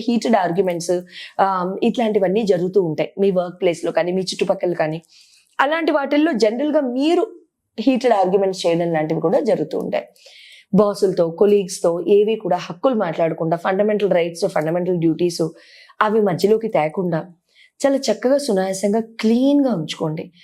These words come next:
మీ కెరీర్, బిజినెస్ పరంగా కూడా చాలా చక్కగా సాఫీగా ముందుకు వెళ్ళిపోతాయి.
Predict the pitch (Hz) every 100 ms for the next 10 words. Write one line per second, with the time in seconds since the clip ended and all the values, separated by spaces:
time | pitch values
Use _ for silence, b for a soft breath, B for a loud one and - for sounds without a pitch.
0 | B B - 226 226 202 180 208 247 320
1 | 185 165 190 185 - 170 165 165 165 175
2 | 302 - B B B - 190 185 180 175
3 | 180 269 226 160 190 190 247 175 165 170
4 | 165 165 196 -